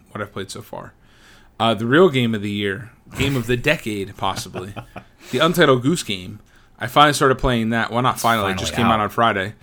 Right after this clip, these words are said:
Speaker 2: Yeah.
Speaker 1: So, um, I downloaded that, started playing it.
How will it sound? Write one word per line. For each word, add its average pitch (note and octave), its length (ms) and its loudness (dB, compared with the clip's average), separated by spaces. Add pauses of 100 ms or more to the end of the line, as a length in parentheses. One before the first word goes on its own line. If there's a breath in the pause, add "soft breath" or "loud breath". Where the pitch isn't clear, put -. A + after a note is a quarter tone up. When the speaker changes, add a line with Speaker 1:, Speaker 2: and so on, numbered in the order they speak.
(100)
Speaker 2:
Yeah. E2 260 -12
Speaker 1:
So, G#2 800 0
um, G2 380 -2
I G2 120 -8
downloaded A#2 480 2
that, A2 360 -2
started G#2+ 240 -2
playing G#2+ 340 -2
it. A2 120 -8